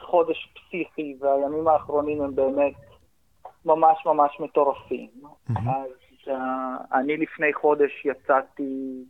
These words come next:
Speaker 1: לחופשה מעבודת היום שלי, בשביל לבוא לעבוד על הקמפיין של הליכוד,
Speaker 2: מהמם.
Speaker 1: ולנצח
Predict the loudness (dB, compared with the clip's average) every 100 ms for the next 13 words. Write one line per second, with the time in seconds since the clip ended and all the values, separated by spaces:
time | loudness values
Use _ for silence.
0 | _ _ _ _ 0 4 4 4 0 -14
1 | -14 0 2 2 -4 _ -8 -2 -2 -2
2 | 2 2 2 0 2 4 2 4 2 2
3 | -4 -4 -4 -10 -12 -14 -8 -4 -4 2
4 | 2 4 2 2 -2 0 2 2 2 0
5 | -2 -6 _ -20 -20 -20 _ -2 0 4
6 | 2 2 2 4 2 -2 -4 -4 -18 _
7 | -10 -8 -8 -12 -20 -20 _ _ -2 0
8 | 2 2 2 0 -2 -2 0 -2 2 4